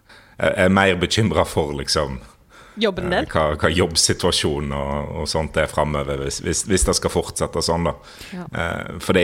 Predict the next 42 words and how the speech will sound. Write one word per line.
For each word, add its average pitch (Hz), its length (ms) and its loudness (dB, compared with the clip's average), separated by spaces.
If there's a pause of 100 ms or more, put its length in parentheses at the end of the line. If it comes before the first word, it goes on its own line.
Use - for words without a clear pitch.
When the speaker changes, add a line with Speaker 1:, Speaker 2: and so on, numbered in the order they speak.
Speaker 1:
er - 20 6
jo, 78 240 2
det 82 240 0
er 85 140 6
jo 78 180 2
noe 76 220 -4
som 90 120 2
griper 82 380 0
inn 80 160 0
i, 71 320 -4
i 76 220 -8 (180)
økonomien, 73 720 -4
og - 480 -10 (160)
ingen 104 320 4
vet 80 260 2
hvor 73 160 -4
lenge 76 240 -2
dette - 240 -6
skal 78 160 -6
vare. 69 480 -2
Ingen 82 240 -2
vet 78 240 0
hvor, 73 240 -4 (480)
eh, 67 260 -8
mange 85 460 2
krisepakker - 720 -4
som 76 180 -4
må - 80 -8
til 69 300 0
for 69 340 -4
at, - 320 -10 (460)
eh, 80 180 -4
flest - 380 -2
mulig 78 320 2
skal 73 180 -2
ha 73 120 0
en 73 120 -2
jobb 71 160 -4
å 78 100 -6
gå 73 280 -4
til 67 260 -4
når 71 300 -4